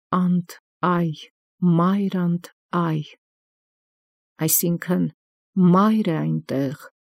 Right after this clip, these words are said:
մայր է այնտեղ", որի համար էլ մինչև այժմ այնտեղի անունը Մարանդ է կոչվում։ Եվ այն պարսիկը գնաց,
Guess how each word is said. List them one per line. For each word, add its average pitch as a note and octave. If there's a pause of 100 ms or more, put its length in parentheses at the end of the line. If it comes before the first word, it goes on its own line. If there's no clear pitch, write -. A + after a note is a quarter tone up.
(160)
մայր G3
է C#3
այնտեղ", D3 (1000)
որի F3
համար F#3+
էլ G#3+
մինչև G#3
այժմ F#3
այնտեղի E3+
անունը F#3 (320)
Մարանդ E3+
է C#3
կոչվում։ C3 (1040)
Եվ E3+
այն G#3+
պարսիկը G#3
գնաց, F3+